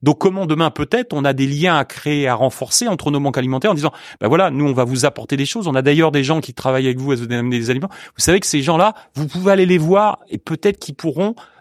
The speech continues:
travailler avec vous, à vous réinsérer, à redonner du sens à la vie, à redonner d-, d-, un objectif. Pourquoi je me lève le matin ?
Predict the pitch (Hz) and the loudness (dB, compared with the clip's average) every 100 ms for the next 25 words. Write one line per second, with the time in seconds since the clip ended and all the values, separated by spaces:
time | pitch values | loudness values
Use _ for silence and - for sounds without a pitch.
0 | _ - 156 156 160 156 156 147 175 226 | _ -2 0 2 2 2 2 0 -2 0
1 | 208 127 131 143 143 - 170 160 220 185 | 0 0 0 0 2 0 0 0 2 2
2 | - 156 151 156 139 139 - 151 - 135 | 2 0 2 0 -2 -4 -4 -2 -2 0
3 | 139 165 226 - - - 120 147 143 170 | 0 -2 -2 -4 -8 -6 -2 -2 0 0
4 | 151 82 76 - 135 147 135 - 220 147 | 0 -2 -2 0 2 2 -2 -6 -8 -4
5 | 139 147 151 143 135 147 160 175 220 | 0 2 4 2 4 2 2 0 -4